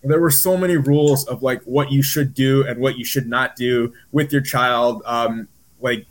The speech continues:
they should not sleep in your bed. They shouldn't, you shouldn't wake them up at this time. You should feed them every, you know, every so often. And it doesn't really work with every child. So I, and I, again, this could be, like, applied universally. It's not just with parenting, but, like,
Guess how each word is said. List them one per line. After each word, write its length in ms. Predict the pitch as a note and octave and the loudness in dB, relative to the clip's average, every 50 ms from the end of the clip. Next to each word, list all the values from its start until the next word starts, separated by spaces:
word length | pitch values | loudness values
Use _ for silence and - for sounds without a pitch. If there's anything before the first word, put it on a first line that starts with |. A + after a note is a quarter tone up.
| - - _ - - A2+ | -20 -20 _ -20 -10 -4
they 140 | B2+ B2+ B2 | -2 -2 0
should 200 | - - C#3+ C3+ | 0 0 0 2
not 200 | C#3 C#3+ C#3 C#3 | 2 0 0 0
sleep 240 | - D3+ D3+ C#3+ | 0 0 0 2
in 100 | D3 C#3+ | 2 2
your 100 | C#3 C#3 | 2 2
bed. 360 | B2+ B2 C3+ C3+ C3+ B2 A#2 - | 2 2 2 2 2 0 -2 -4
They 140 | B2 A#2+ B2 | -2 -2 -2
shouldn't, 340 | B2 - D3 C#3+ C3+ C3+ C#3 | -2 0 0 0 0 2 2
you 100 | C3+ C3 | 0 0
shouldn't 320 | - D#3 D3+ D3+ D3 C#3 | 2 0 0 0 2 4
wake 180 | C#3 C#3 C#3+ C#3+ | 4 4 2 2
them 160 | D3 C#3 C#3 | 2 2 4
up 240 | C#3 C#3 C#3 C#3 - | 4 2 2 0 -2
at 160 | C3 C3+ C3+ C#3 | -2 -2 0 0
this 200 | C#3+ C#3 C#3 - | 0 0 0 0
time. 280 | - D3 C3+ C3+ C3 | 0 0 2 2 0
You 80 | B2+ B2 | 0 -2
should 300 | - - C#3+ C3 - - | -2 -2 -4 -4 -4 -6
feed 240 | - D3+ D3+ D3 C#3 | -2 0 0 0 2
them 400 | D3 D3 C#3+ C#3+ D3 C#3+ C3+ - - _ _ _ _ _ - C#3 | 2 2 2 2 0 -2 -4 -8 -14 _ _ _ _ _ -4 -2
every, 380 | D3 D3+ D3 D#3 D3+ D3 D3 | -2 -2 0 0 0 2 2
you 180 | D3 C#3 C#3+ C#3 | 2 2 2 2
know, 220 | C#3 C3+ C3+ C3+ B2+ | 2 2 2 2 2
every 160 | C#3 C#3 D3 C#3+ | 2 2 2 2
so 200 | - D3+ C#3 C3+ | 2 2 4 4
often. 480 | C3+ C3 C3+ - C#3 C#3 C3+ C3+ C#3 - - - _ _ _ - | 4 2 2 2 2 2 2 2 0 -4 -14 -20 _ _ _ -2
And 400 | D3+ D#3 E3 E3+ E3 E3 E3 - - | 0 2 2 2 0 -2 -4 -2 0
it 160 | E3+ D#3+ C#3 | 0 2 4
doesn't 320 | D3 F#3+ G#3 A3 A#3 G3 | 4 4 4 2 0 0
really 420 | F#3 F3 F3+ F3+ F3+ F3 E3 D#3+ C#3 - | 2 2 2 4 4 2 2 2 0 -2
work 480 | - C3 C3 D3+ D#3+ D#3+ D3+ - - _ _ _ - | -4 -2 2 2 2 2 0 -2 -12 _ _ _ -2
with 260 | C#3 D3 C#3+ C#3 - - | 0 0 0 0 0 -2
every 260 | D3 D3 C#3 D3+ C#3+ | -2 0 2 2 0
child. 540 | C#3 - - F3+ F3 C#3+ C3 B2 A#2+ A#2+ - _ _ _ _ _ _ _ | 0 2 2 2 4 4 2 0 -4 -6 -12 _ _ _ _ _ _ _
So 420 | - - - F3 D#3+ D#3 D3 - - | -2 2 4 4 4 4 2 0 0
I, 260 | C3+ D#3 D#3+ D#3+ D3 D#3 | 0 2 2 2 0 0
and 140 | D#3+ D#3+ E3+ | 0 0 2
I, 60 | F3 | 2
again, 480 | - E3 E3 E3+ F3 E3 D#3+ D3+ C3+ C3+ | 2 2 2 4 4 2 2 0 -2 0
this 200 | - E3+ D3 - | 0 0 0 0
could 160 | - F3+ D3 | -2 -2 0
be, 340 | C#3 D3 C#3+ C#3+ C#3 C#3 B2+ C3+ C3+ | 2 2 2 4 2 2 0 -2 0
like, 260 | C#3+ C#3 C3+ C#3 - - | 0 0 0 -2 -4 -8
applied 460 | - C#3 C#3 - C#3 C3+ C3+ C3 B2 | -8 -6 -2 0 2 2 2 0 0
universally. 640 | B2 C#3+ C#3+ C#3 B2 C#3 C#3 C3+ C#3 C#3 B2+ B2 A#2+ | 0 2 2 2 2 2 0 0 0 -2 -4 -2 -4
It's 180 | A#2+ - - D3 | -4 -4 -2 0
not 240 | C#3+ C#3+ C#3+ C#3 C#3+ | 0 0 0 0 0
just 180 | D3+ C#3 C#3 | -2 0 0
with 160 | C#3+ C3+ C#3 | -2 -2 -4
parenting, 540 | - - B2 B2+ C3 C#3 - D3 C#3+ C#3 C3+ | -4 -4 -2 -2 -2 -2 0 2 2 2 2
but, 180 | C3+ C3 B2 C3 | 2 0 -2 0
like, 300 | C#3 C3 C3 B2 - | 0 0 0 -2 -6